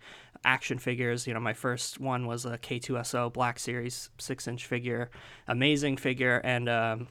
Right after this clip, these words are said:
I had always liked that kind of photography, but never felt it was in my wheelhouse.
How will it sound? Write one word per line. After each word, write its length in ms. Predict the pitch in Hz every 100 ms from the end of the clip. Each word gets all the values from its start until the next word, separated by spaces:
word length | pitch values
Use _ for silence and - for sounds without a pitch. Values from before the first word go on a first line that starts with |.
| -
I 220 | 131 131
had 200 | - 151
always 240 | 170 170 139
liked 340 | 139 165 -
that 160 | 180 -
kind 220 | 180 180
of 40 |
photography, 520 | 175 175 170 180 180
but 180 | 160 110
never 240 | 135 131 -
felt 320 | - 131 -
it 100 | 117
was 160 | 123
in 140 | 127 127
my 160 | 113
wheelhouse. 800 | 110 120 143 160 170 185 - -